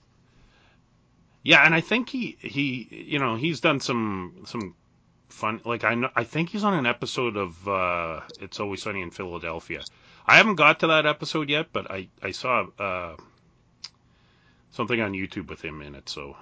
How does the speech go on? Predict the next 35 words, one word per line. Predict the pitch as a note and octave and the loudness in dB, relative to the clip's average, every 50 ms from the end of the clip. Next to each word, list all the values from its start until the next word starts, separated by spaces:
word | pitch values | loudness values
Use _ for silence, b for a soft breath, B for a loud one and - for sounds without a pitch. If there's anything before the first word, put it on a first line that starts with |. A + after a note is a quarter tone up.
| B B | B B
like, | - F2 E2+ - | -16 -16 -14 -14
he, | - - F2+ F2 E2+ - | -14 -14 -14 -14 -14 -14
he, | A#2+ B2 A#2 G2 G2+ | -14 -14 -14 -14 -12
he's | A#2+ C3+ C3+ C#3+ | -10 -10 -6 -4
done | F3 E3+ D#3 | -4 -4 -4
some, | - C#3 A#2 - _ _ _ - | -6 -6 -10 -10 _ _ _ -16
some | - A#2 G2+ F#2 F2 E2+ | -10 -10 -8 -8 -10 -10
funny | - - G2+ F2+ F2+ E2+ | -10 -10 -8 -8 -8 -8
stuff | - - F2 - - - | -6 -8 -8 -10 -10 -12
too. | - G2 F2 D#2+ B B B B B B B B - | -12 -10 -10 -12 B B B B B B B B -10
But | G2 F#2+ | -4 4
yeah, | A2 B2+ B2 A#2 G2 | 6 8 8 8 6
he's | A2+ C3 C#3 A#2 A2+ | 4 0 0 0 0
a, | A#2 | -2
he's | G2+ G#2+ C#3+ C#3 B2 | -2 -4 -6 -4 -4
a | G#2+ | -6
great, | E2 - F#2+ F#2+ F#2+ F#2 - _ _ _ _ _ _ _ _ _ - - | -6 -4 -6 -4 -4 -6 -8 _ _ _ _ _ _ _ _ _ -2 0
or, | G#2+ G#2 F2 G#2 A2 - _ - | 0 0 0 -2 -8 -8 _ -6
you | A2 A2+ | -4 -4
know, | G2 F#2 F2+ | -2 -2 -4
was | F2 F2+ F#2 | -6 -8 -8
a | |
great | E2 F#2 F2 E2+ D#2+ | -6 -6 -8 -8 -8
dramatic | - E2+ E2+ E2 E2 D#2+ D#2+ - | -10 -12 -8 -8 -8 -8 -8 -8
actor, | D#2 D2 D2 - - D#2+ D#2+ E2 E2+ | -8 -8 -8 -10 -12 -12 -12 -12 -12
and, | E2 E2 E2 E2 E2 D#2+ D#2+ E2 | -14 -14 -14 -14 -14 -12 -12 -12
um, | D#2+ D#2 D#2 D#2 D#2 - b b b b b b b b b b _ _ _ b b b b b b b b b b b b | -12 -12 -12 -14 -16 -20 b b b b b b b b b b _ _ _ b b b b b b b b b b b b
you | - A2 | -4 2
know, | A2+ A#2+ | 4 4
unfortunately, | C3+ C#3 - G3 G3 F#3+ E3+ - - E3 E3 D#3 C#3+ C#3+ C#3 C3+ B2+ A#2+ A2 - _ _ _ | 4 4 2 2 2 2 2 2 2 0 0 0 0 -2 -2 -2 -2 -6 -8 -12 _ _ _
you | - B2 A#2+ G#2+ | -4 -4 -2 -2
know, | G#2 G2 F#2 F2 D#2+ D#2+ B B B B B _ _ _ _ - - A2 | -2 -4 -4 -6 -10 -12 B B B B B _ _ _ _ -20 -12 -10
in | G#2+ G2+ | -8 -6
the | G2+ | -6
la-, | G2 G2+ G2 F#2+ | -6 -6 -6 -8